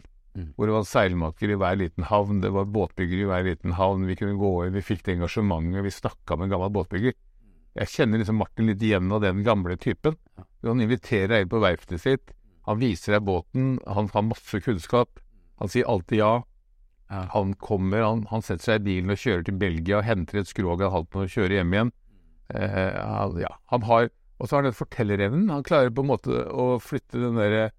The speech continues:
Speaker 2: historie fra seg selv og over til andre, og da få med seg den andre, da.
Speaker 1: Mhm.
Speaker 2: Og så har han jo den, helt utrolig, men han har jo klart å lage da et helårs seilarrangement.
Speaker 1: Ja.
Speaker 2: Også av halvtonnerne.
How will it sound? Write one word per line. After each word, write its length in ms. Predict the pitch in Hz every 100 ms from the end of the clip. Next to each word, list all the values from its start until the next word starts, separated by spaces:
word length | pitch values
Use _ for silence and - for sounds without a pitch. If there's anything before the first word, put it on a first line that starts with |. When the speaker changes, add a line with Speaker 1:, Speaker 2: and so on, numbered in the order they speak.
| _ - _ -
Speaker 2:
historie 380 | 139 - 107 101
fra 100 | 117
seg 160 | - 120
selv 280 | - 104 107
og 60 |
over 100 | 101
til 100 | 101
andre, 220 | 117 98 101
og 40 |
da 80 | 113
få 460 | 110 - 147 113 82
med 180 | 82 87
seg 140 | 113
den 260 | 107 101 101
andre, 320 | - 98 104
da. 140 | 165 - - -
Speaker 1:
Mhm. 220 | 98 87
Speaker 2:
Og 80 | 139
så 140 | -
har 120 | 147 120
han 100 | 131
jo 80 | 131
den, 180 | 123 - _ _ _ - _ _ -
helt 320 | 127 143 95
utrolig, 460 | 139 - 117 92 120
men 80 | 143
han 80 | 139
har 80 | 135
jo 40 |
klart 280 | 139 123 90
å 60 | 117
lage 400 | 120 123 92 92
da 160 | 110 101
et 140 | 98 -
helårs 600 | 104 87 87 87 - - -
seilarrangement. 1120 | - - 104 87 85 - - 92 85 120 190 - _ _ _ _
Speaker 1:
Ja. 120 | 82 80 -
Speaker 2:
Også 280 | 107 - 185
av 220 | 131 113
halvtonnerne. 520 | 92 - 98 120 214